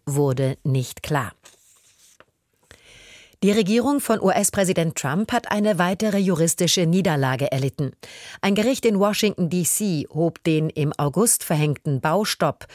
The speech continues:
für einen Windpark vor der Küste von Rhode Island auf. Bundesrichter Lambert bezeichnete die erst Wochen nach der Verfügung vorgebrachten Erklärungen als, Zitat,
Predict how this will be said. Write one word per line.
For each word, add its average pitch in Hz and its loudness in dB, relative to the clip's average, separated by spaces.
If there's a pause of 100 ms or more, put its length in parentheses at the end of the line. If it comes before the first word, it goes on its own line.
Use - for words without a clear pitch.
(140)
für - -2
einen 143 0
Windpark 160 0
vor 156 0
der 147 0
Küste 202 0
von 151 0
Rhode 156 2
Island 165 0
auf. - -6 (520)
Bundesrichter 220 2
Lambert 190 0 (260)
bezeichnete 233 2
die 185 0
erst 160 0
Wochen 185 0
nach 139 0
der 143 0
Verfügung 170 0
vorgebrachten 185 2
Erklärungen 190 2
als, 170 0
Zitat, 175 0